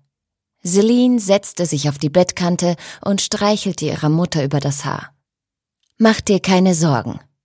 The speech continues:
Ich werde dich von hier wegbringen. Sie sagte von hier, meinte aber, wie sie beide wussten, von ihm. Das sollte eigentlich ich dir versprechen,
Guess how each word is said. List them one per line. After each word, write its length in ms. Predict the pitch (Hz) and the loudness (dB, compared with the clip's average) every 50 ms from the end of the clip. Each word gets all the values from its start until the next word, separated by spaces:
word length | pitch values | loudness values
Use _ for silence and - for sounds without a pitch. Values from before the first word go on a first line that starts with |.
| _ _ - | _ _ -6
Ich 200 | 226 226 - 202 | -6 -4 0 4
werde 260 | 214 214 214 214 208 | 4 4 6 4 2
dich 160 | 190 190 - | 0 -2 -2
von 160 | - 196 190 | 0 0 2
hier 160 | 190 190 190 170 | 4 4 4 2
wegbringen. 600 | 175 170 - - - - 143 131 131 123 139 - _ _ _ _ _ _ _ _ _ _ _ | 2 0 -2 -6 -6 -2 0 0 0 0 -4 -8 _ _ _ _ _ _ _ _ _ _ _
Sie 400 | - - - 196 190 190 196 190 | -12 -8 -6 -6 -4 -4 -4 -2
sagte 420 | 180 190 190 202 208 - - 185 175 | 0 0 0 0 -2 -4 -4 -4 -4
von 300 | - - 180 170 165 156 | -2 -2 0 0 0 -2
hier, 460 | 160 - 196 185 170 139 117 - - _ _ _ _ _ | -2 -2 0 2 2 2 0 -2 -6 _ _ _ _ _
meinte 480 | - 175 175 175 175 175 170 - 180 - | -4 -2 0 0 0 0 -2 -2 -4 -2
aber, 400 | - 160 156 151 156 147 147 147 160 | -2 0 0 0 0 0 0 -2 -4
wie 120 | 175 185 | -4 -4
sie 140 | 170 175 165 | -2 -2 0
beide 400 | - 175 165 165 165 160 147 127 | 2 4 4 4 4 4 2 2
wussten, 500 | 147 151 151 - - - 143 135 135 139 - - - - _ | 2 0 0 0 -2 0 0 0 0 -2 -6 -14 -20 -20 _
von 380 | _ - - 190 190 190 190 - _ | _ -12 -8 -4 -4 -4 -4 -6 _
ihm. 420 | - - 180 156 139 123 110 - - - _ _ _ _ _ _ _ _ _ _ _ _ _ _ _ _ _ _ _ _ _ - | -6 -2 0 2 2 2 0 -2 -10 -16 _ _ _ _ _ _ _ _ _ _ _ _ _ _ _ _ _ _ _ _ _ -10
Das 460 | - 208 214 208 196 - - - - | -6 -4 -4 -4 -4 -4 -6 -6 0
sollte 440 | 214 208 220 226 220 - 202 - - | 2 4 4 4 4 2 0 2 2
eigentlich 580 | 208 214 220 202 208 202 - 202 196 - - | 4 4 4 2 0 0 -2 -4 -6 -4 -4
ich 220 | - 202 190 - - | -4 -4 -4 -4 -4
dir 180 | 185 175 156 | -4 -4 -4
versprechen, 840 | - - 147 156 - - - - 160 151 143 - - 147 139 139 | -4 -4 -6 -6 -6 -8 -6 -2 -2 -2 -2 0 -2 -2 -2 -4